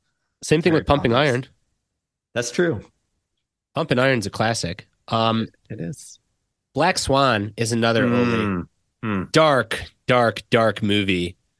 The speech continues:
Speaker 1: about really just obsession with performance. Um, I won't give any spoilers. It's about a ballerina in the ballet. I'll only say that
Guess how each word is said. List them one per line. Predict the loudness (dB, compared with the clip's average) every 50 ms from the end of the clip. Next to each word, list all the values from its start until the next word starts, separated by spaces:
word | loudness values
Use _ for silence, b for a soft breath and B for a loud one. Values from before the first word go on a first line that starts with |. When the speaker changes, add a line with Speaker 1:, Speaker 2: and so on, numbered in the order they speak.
| _ _ _ _ _ _ _ _ _ _ _ -10
Speaker 1:
about | -2 0 2 2 4 4 4 2 2 -2 -4 -2
really | 0 2 2 4 2 2 2
just | 0 0 0 -2 -6 -8 -2
obsession | -2 -2 -2 0 2 2 2 2 2 2 2
with | 2 0 0
performance. | 0 -2 0 2 2 2 4 4 2 -2 -2 -4 -4 -6 -6 -10 -12 _ _ _ _ _ _ _ _ _ _ _ _ _ _ _ _ _ _ _
Um, | -4 0 2 2 4 4 4 2 2 0 -2 -4 -8 _ _ _ _ _ _ _ _ _ _ _ _ _ _ _ _ _ _ _ _ _ -4
I | -2 2
won't | 4 4 4 4 4
give | 2 4 4
any | 4 2 2
spoilers. | 0 -2 -2 0 2 2 4 2 2 2 0 0 -2 -2 -4 -6 -6 -8 -10 _ _ _ _ _ _ _ _
It's | -8 -4
about | 0 2 2 4 4 2 0 -2 -4 _ _ _ -2
a | -2 -2
ballerina | 0 0 0 2 4 4 2 2 2 0 2 2 2 0 0 -2 -4 -8 -10 -6
in | -4 -2 -2
the | -2
ballet. | 0 0 0 2 2 2 2 2 2 0 0 -2 -4 _ _ _ _ _ _ _ _ _ _ -6
I'll | -4 -2 2 4
only | 4 4 4 4 2
say | 2 2 2 2 4 4 2 0 0 0 0
that | 0 2 2 0 -2 -6